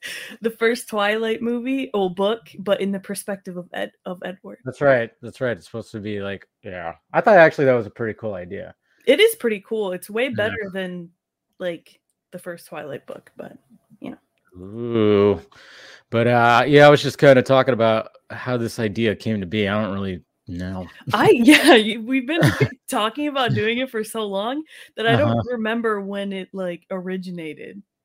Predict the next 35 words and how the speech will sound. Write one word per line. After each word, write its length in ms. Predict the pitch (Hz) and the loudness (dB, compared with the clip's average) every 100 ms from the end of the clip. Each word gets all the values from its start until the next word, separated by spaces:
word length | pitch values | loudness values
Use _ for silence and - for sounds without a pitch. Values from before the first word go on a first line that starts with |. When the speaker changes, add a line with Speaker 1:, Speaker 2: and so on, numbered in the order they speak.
| _ | _
Speaker 2:
Yeah, 340 | 98 92 87 87 - - | -8 -4 -4 -6 -8 2
I 60 | |
think 160 | 143 180 | 6 8
it's 140 | 135 | 8
just 160 | 110 117 | 6 0
'cause 180 | 123 95 | 0 -2
joking 340 | 104 113 120 | 0 0 0
about, 520 | 110 87 98 98 82 | -2 -4 -6 -8 -8
like, 180 | 104 98 - _ _ _ - | -10 -12 -14 _ _ _ 6
well, 140 | 175 | 8
it's 160 | 170 - - | 8 2 4
funny 300 | 196 180 131 | 6 8 6
because, 500 | 110 120 113 104 - _ _ _ _ _ _ | 0 -4 -4 -6 -10 _ _ _ _ _ _
like 160 | 131 131 | -2 -2
I 40 | |
said 140 | 113 147 | 2 0
in 80 | 113 | 0
the 60 | |
tweet, 400 | 101 139 113 - | -4 -4 -2 -4
I 880 | _ _ - _ _ _ _ _ - | _ _ -20 _ _ _ _ _ -10
mean, 80 | 127 | -4
these 140 | 131 120 | -4 -2
two 400 | - 175 147 113 _ - | 2 4 4 -2 _ -8
people 380 | 151 - 131 | -6 0 0
in 80 | 123 | 0
this 200 | 120 - | -4 -6
<laughs> 20 | |
movie 460 | 131 131 147 - 131 101 - - - _ _ _ | -4 -2 -4 -6 -8 -10 -16 -20 -20 _ _ _
are, 260 | 123 120 127 | -4 -2 0
one 140 | 135 | 0
of 40 | 143 | 0
them's 180 | 143 135 | -2 -2
gonna 140 | 139 | -4
be 180 | 120 127 | -2 -2
Batman, 760 | 101 135 131 110 104 90 104 | -4 -4 -2 -4 -6 -8 -10